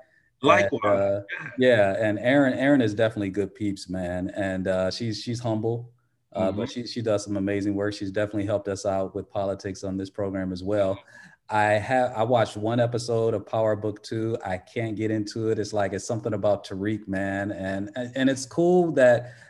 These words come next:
Speaker 1: you know, I see it trending whenever it comes on, and people,
Speaker 2: Mm-hmm.
Speaker 1: people like it. I mean, people have a different view of Tariq now in this, you know, this rendition of Power, this
Speaker 2: Mm-hmm.
Speaker 1: generation of Power,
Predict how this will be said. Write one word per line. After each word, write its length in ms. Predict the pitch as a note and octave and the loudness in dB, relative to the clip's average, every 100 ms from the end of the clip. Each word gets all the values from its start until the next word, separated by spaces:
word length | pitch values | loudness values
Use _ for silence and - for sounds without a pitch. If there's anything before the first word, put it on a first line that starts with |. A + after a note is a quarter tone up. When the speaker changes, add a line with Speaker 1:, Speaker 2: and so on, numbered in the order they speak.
| _ | _
Speaker 1:
you 100 | B2+ | 0
know, 120 | B2+ | 2
I 100 | A#2+ | 2
see 340 | B2 - C#3+ D3 | 0 2 4 4
it 120 | C#3 | 2
trending 480 | - C3+ C#3 C#3+ C3 | 0 2 4 6 4
whenever 420 | A#2+ A#2+ B2 A#2+ | 4 2 2 -2
it 240 | A#2+ A2+ | -4 -8
comes 300 | - B2 A2 | -6 -6 -2
on, 300 | A#2 A#2 A#2+ A2 | -2 0 0 0
and 120 | G2+ | 0
people, 240 | F3 B3+ G#3 | 0 2 4
Speaker 2:
Mm-hmm. 200 | C3 F3 | 2 -2
Speaker 1:
people 180 | - G#3+ | -2 2
like 240 | A3+ C4 | 4 4
it. 160 | - - | 0 -4
I 40 | A2 | -2
mean, 200 | B2 B2 | -2 -2
people 260 | E3 F#3 | -4 0
have 220 | E3 E3 D3+ | 2 2 2
a 40 | |
different 360 | C3+ D#3 C3+ A#2+ | 0 0 0 2
view 160 | C#3 | 2
of 100 | B2+ | 2
Tariq 380 | - C3+ A#2 G#2+ | 0 0 0 0
now 460 | G#2+ A#2 A#2 G#2 G#2 - - | 0 2 2 0 -2 -16 -8
in 160 | A2+ G2+ | -4 -2
this, 420 | A#2+ A#2+ - - C3+ - | -2 -4 -10 -12 -12 -6
you 140 | A#2+ | -2
know, 160 | G#2 G2+ | 0 0
this 260 | A2 A#2+ | -2 -2
rendition 480 | B2 A#2+ B2 A#2+ B2 | -2 0 0 -2 -4
of 100 | A#2+ | -2
Power, 460 | C3+ B2 B2+ B2 - | 0 4 4 2 -2
this 140 | G2+ A#2+ | -4 0
Speaker 2:
Mm-hmm. 80 | |
Speaker 1:
generation 460 | B2+ A#2+ A#2+ B2 B2 | 0 2 0 -2 -6
of 120 | A#2+ | -6
Power, 360 | B2+ B2 B2+ | -2 -2 -2